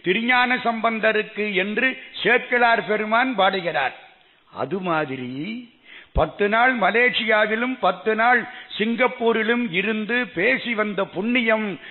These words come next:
உங்களை பார்க்கக்கூடிய வாய்ப்பு எனக்கு கிடைத்திருக்கிறது. அதிலே ரெண்டாயிரத்தி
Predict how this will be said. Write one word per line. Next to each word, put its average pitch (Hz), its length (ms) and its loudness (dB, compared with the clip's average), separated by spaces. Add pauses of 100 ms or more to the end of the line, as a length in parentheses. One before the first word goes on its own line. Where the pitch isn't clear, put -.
(120)
உங்களை 240 440 4
பார்க்கக்கூடிய 220 920 2
வாய்ப்பு 220 560 2
எனக்கு 220 460 2
கிடைத்திருக்கிறது. 175 920 -2 (1160)
அதிலே 190 360 2
ரெண்டாயிரத்தி 208 800 2